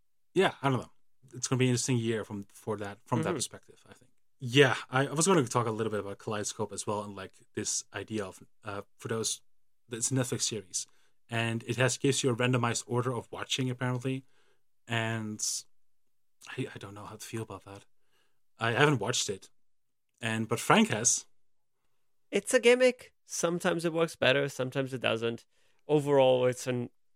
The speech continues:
Speaker 2: average <laughs> heist show.
Speaker 1: So that's, like, that's the thing that I, uh, we talked a little bit about this already, but it's the, um,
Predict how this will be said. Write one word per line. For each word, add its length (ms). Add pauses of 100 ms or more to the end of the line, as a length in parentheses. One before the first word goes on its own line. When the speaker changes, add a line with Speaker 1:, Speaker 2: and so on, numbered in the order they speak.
(200)
Speaker 2:
average 920 (280)
<laughs> 300
heist 360
show. 480 (920)
Speaker 1:
So 120
that's, 260
like, 200 (140)
that's 280
the 160
thing 240
that 140
I, 400 (1040)
uh, 140
we 80
talked 180
a 60
little 180
bit 80
about 200
this 180
already, 300
but 180
it's 260 (380)
the, 540 (120)
um, 420